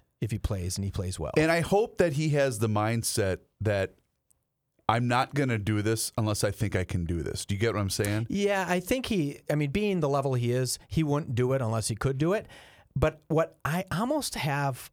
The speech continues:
Speaker 1: a belief that Tiger says, "I'm gonna make my life as hard as I possibly can on me to see if I can still come back and win."
Speaker 2: No.
Speaker 1: You know, is there any, is that, could
Speaker 2: Well, this
Speaker 1: that be
Speaker 2: is the
Speaker 1: possible?
Speaker 2: only major he can still win is, is the Masters.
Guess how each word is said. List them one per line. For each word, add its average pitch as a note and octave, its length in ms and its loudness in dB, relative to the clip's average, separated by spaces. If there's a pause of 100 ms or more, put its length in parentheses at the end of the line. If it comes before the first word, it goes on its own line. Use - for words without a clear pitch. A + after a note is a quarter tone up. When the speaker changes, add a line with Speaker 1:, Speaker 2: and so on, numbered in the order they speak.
Speaker 1:
a C3 80 2
belief C#3 440 0
that A2 180 -2
Tiger C3+ 300 0
says, A2+ 480 0 (340)
"I'm D#3 200 0
gonna A3 160 0
make B2 340 -2
my A2 160 0
life G#2+ 400 -4
as A2+ 100 -4
hard A2+ 240 -4
as B2+ 80 -2
I A2+ 80 -2
possibly A2 480 -4
can A2 200 -4
on G2 200 -2
me A2 300 -2 (420)
to A2+ 100 -2
see C3+ 280 -2
if C3 100 -4
I A2+ 80 0
can G#2 160 -2
still A#2+ 360 -2
come G#2 240 -2
back G2+ 260 -4
and F2+ 160 -2
win." F#2 360 -2
Speaker 2:
No. F3 280 -4 (320)
Speaker 1:
You D3+ 80 4
know, E3 100 4
is D#3+ 200 0
there D#3+ 120 2
any, G3 260 0
is D#3 120 0
that, G3+ 300 -2
could - 80 6
Speaker 2:
Well, - 20 6
this - 140 8
Speaker 1:
that B3+ 40 4
be - 40 4
Speaker 2:
is F3+ 40 2
the E3+ 60 10
Speaker 1:
possible? E3 160 6
Speaker 2:
only C#3+ 140 6
major B2+ 340 4
he A2 140 2
can G2+ 160 0
still F#2+ 280 0
win F2+ 200 0
is, D#2 160 -4 (100)
is F2+ 100 -2
the F2+ 100 -2
Masters. - 580 -6